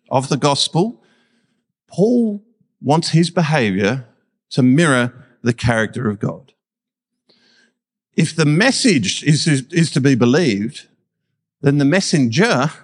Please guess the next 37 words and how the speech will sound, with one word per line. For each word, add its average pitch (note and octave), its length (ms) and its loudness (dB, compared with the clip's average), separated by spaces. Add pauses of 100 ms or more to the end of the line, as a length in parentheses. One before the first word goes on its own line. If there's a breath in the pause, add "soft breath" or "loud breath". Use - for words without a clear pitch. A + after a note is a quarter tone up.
(160)
must C3 400 -4
be - 120 -2
believable. C3+ 720 -4 (1080)
So G3 140 0
he's G3 140 2
saying, G#3 300 0 (340 loud breath)
"You G#3+ 180 2
can F4+ 180 -6
trust - 420 -4
me G3 240 -6 (300)
in D3+ 100 -2
what D#3+ 120 2
I'm E3 140 2
doing E3 300 0
and C#3 80 0
what C#3 100 0
I'm D3+ 120 -2
saying C3+ 360 -2 (560 soft breath)
because E3+ 320 0
I G3 240 2
see A#3 400 2
how F#3 260 2
important D#3+ 720 0
it A2 140 0
is - 560 -6 (380)
that A2+ 120 2
I A2+ 120 2
be A2 180 2
a G#2 60 2
person G#2+ 380 0
of F2+ 120 0
integrity." F2 560 -6 (1500 soft breath)
See, G3+ 200 2
a F3 40 0
Christian G#3+ 400 0
leader D#3+ 240 2
points - 640 -2